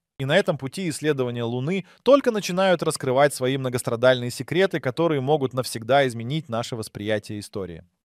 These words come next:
Расширяя горизонты, пришельцы или наши предки? Исследуя глубже загадочное устройство на Луне, учёные начали задаваться вопросом, откуда оно вообще могло взяться. Существуют две гипотезы: пришельцы или наши предки.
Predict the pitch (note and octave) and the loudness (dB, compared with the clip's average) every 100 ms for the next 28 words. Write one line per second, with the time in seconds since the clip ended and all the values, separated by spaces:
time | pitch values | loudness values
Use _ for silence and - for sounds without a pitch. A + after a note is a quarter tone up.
0 | _ _ _ _ - B2+ D#3+ F3 F#3 A#3+ | _ _ _ _ 2 4 4 4 6 6
1 | A3+ G#3+ G#3 E3+ F#3 A#2+ G#2 F2 E2+ - | 6 6 4 4 4 4 -2 -10 -10 -8
2 | A2+ - F3 A3+ D3 A#2 A#2+ B2 - C3+ | -4 0 0 0 -4 -2 0 0 -2 -2
3 | C3+ F#2 - - _ _ _ _ _ - | -2 -2 -8 -20 _ _ _ _ _ -8
4 | C3+ A#3+ A#3+ G3+ C#3 F#3 G#3 D#3+ C3+ C3+ | -4 0 4 4 4 0 0 2 6 8
5 | E3 D3 C3+ B2 A#2+ D3+ D#3+ D3+ B2 A#2 | 6 4 -4 -4 -2 2 2 2 -2 -2
6 | A2+ A#2+ A#3 C#4 - C3 A3+ A#3 G#3 E3 | 0 0 -2 -2 -6 -4 -2 0 0 2
7 | E3+ E3 C3 A2 G#2+ B2 A2+ A2 A#2+ G#2+ | 2 0 -4 0 2 2 -2 -4 -2 -2
8 | - D#2 - G#2+ D3 C3 A2+ A2 G#2+ - | -4 -14 -10 -6 0 2 2 2 -2 -2
9 | C3 B2 A2 A2+ A2 E3 - - _ _ | -2 -2 -2 -2 2 0 0 -12 _ _
10 | - E3+ - C#4+ E3+ A#2+ D#3+ D#3 C3 A2 | -10 -8 -4 -2 -2 -2 0 0 0 -2
11 | F2+ E2 D2+ - B2+ A#3+ C4 - D3+ D#3 | -2 -16 -12 -8 -2 0 -2 -4 -4 -2
12 | B2 - B2+ G#2 - | -2 -4 -4 -4 -6